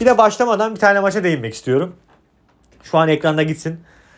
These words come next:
Yirmi sekizinde değil, şu yirmi yedisinde Sparta Prag mücadelesi. Ben bu maça ne tercih verdim? Bak ne tercih verdim? Dedim ki ilk yarı çifte şans.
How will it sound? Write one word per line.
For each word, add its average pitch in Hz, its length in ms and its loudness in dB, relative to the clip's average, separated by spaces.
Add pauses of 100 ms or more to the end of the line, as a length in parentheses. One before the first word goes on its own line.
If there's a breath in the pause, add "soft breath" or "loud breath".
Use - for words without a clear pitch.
(420 soft breath)
Yirmi 190 240 0
sekizinde 196 760 2
değil, 170 340 -2
şu 175 180 -6
yirmi 165 300 0
yedisinde 156 520 -2 (280)
Sparta 175 440 2
Prag 160 240 2
mücadelesi. 113 640 -2 (460 soft breath)
Ben 208 160 4
bu 247 40 -10
maça 240 220 0
ne 240 120 -2
tercih 170 340 0
verdim? 127 300 -2 (300)
Bak 104 240 -12
ne 180 180 -4
tercih 135 320 0
verdim? 127 240 0
Dedim 226 200 -6
ki 107 200 -12 (560 soft breath)
ilk 226 240 -2
yarı 202 240 2
çifte - 280 -2
şans. 113 320 -6